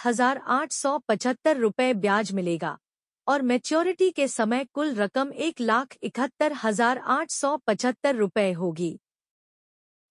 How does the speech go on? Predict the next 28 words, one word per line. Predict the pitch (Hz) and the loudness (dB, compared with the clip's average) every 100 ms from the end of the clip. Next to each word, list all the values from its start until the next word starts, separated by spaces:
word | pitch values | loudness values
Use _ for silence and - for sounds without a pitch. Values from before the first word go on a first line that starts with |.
| 226 | -2
यह | 302 339 403 | 0 2 0
थी | - 339 - | 2 0 2
आज | 262 311 - | 2 2 -2
की | 285 277 | -6 -2
कंप्लीट | 226 208 269 285 269 | 0 0 0 -2 -2
वीडियो। | 196 220 247 285 311 - | 0 0 2 0 0 0
अगर | 262 349 | 2 2
आपको | 247 262 294 - | 2 0 0 0
यह | 302 254 262 | 0 2 2
वीडियो | 294 196 226 262 330 | 0 0 0 0 0
पसंद | - 233 277 262 | 0 0 2 2
आया | 196 175 185 | 2 2 0
है, | 175 180 180 - | -2 -4 -4 0
तो | 247 - | 0 2
आप | 254 320 - | 0 0 -2
इसको | 302 - 370 | -6 -2 0
लाइक | 320 226 247 330 | 2 2 2 0
शेयर | - 247 254 | 0 2 2
जरूर | 208 208 202 247 | 2 2 2 2
करें | 185 190 165 160 - _ _ - | 0 -2 -2 -6 -14 _ _ 0
और | 277 | 0
एसके | - 277 - - 370 | 0 -2 -2 0 0
एजुकेशन | - 214 220 262 262 - 339 | 2 0 2 2 2 0 -4
चैनल | 269 254 247 311 | 0 2 2 -2
को | 277 277 | 0 -2
सब्सक्राइब | - 262 - - 240 262 294 - | 0 -2 -2 -2 0 0 0 0
करके | 208 185 208 | -2 2 0
रखें | 175 - 208 - | 0 -2 -4 -6